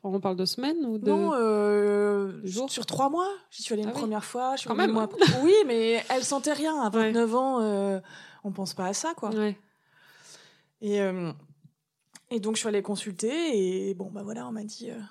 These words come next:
Speaker 2: Cette, cette tumeur, vous la sentez depuis longtemps ? »
Speaker 1: <gasps>
Speaker 2: <laughs> J'étais comme,
Speaker 1: Cette «
Speaker 2: Pardon ?
Speaker 1: j'ai pas,
Speaker 2: Pardon ?
Speaker 1: j'ai pas compris.
Speaker 2: <laughs> On va vous faire une mammo. » Ah, ok. Donc, on a fait une mammo, et, euh, et ils m'ont dit, « Bon, ben, il faut que vous alliez faire une biopsie. » Donc, une biopsie, en fait, euh, c'est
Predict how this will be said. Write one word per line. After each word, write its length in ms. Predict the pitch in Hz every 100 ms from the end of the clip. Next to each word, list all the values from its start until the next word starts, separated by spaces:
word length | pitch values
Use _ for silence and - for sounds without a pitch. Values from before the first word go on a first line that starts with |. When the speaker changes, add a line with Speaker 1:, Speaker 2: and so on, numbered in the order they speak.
| _ _ _ _ _
Speaker 2:
Cette, 260 | - 359 -
cette 240 | - 285
tumeur, 360 | - 269 277 262
vous 100 | 247
la 100 | 240
sentez 240 | 269 254
depuis 180 | 240 254
longtemps ? » 360 | 240 233 285 285 285 339 247
Speaker 1:
<gasps> 100 | - _ -
Speaker 2:
<laughs> 300 | 208 131 220
J'étais 140 | 233
comme, 100 | -
Speaker 1:
Cette « 180 | 196 277 240
Speaker 2:
Pardon ? 300 | 269 330 370 320
Speaker 1:
j'ai 140 | 240
pas, 240 | 277 277
Speaker 2:
Pardon ? 200 | 269 381 554
Speaker 1:
j'ai 100 | -
pas 100 | 302
compris. 280 | 320 269 302
Speaker 2:
<laughs> 880 | 262 - 247 - 240 - - - -
On 80 | 240
va 100 | 254
vous 80 |
faire 140 | 247 294
une 100 | 247
mammo. » 440 | 254 247 233 226 -
Ah, 180 | 247 440
ok. 220 | 220 202 226 339 523 - - - - -
Donc, 220 | 214 202
on 100 | 202
a 80 | 196
fait 140 | 208
une 80 | 214
mammo, 460 | 190 180 190 269 359
et, 140 | 277 202
euh, 360 | 185 196 196 196 -
et 60 | 208
ils 240 | 202 196 190
m'ont 180 | 185
dit, « 240 | 185 190 233
Bon, 120 | 226
ben, 540 | 214 190 175 170 170 165 - - -
il 100 | -
faut 100 | -
que 140 | 208 220
vous 160 | 190
alliez 160 | 190 196
faire 200 | - 196
une 100 | 196
biopsie. » 540 | 180 196 - - - -
Donc, 200 | 208 -
une 80 | 214
biopsie, 400 | 202 214 - 262
en 60 |
fait, 220 | 233 247 269
euh, 300 | 214 190 190
c'est 440 | - 190 185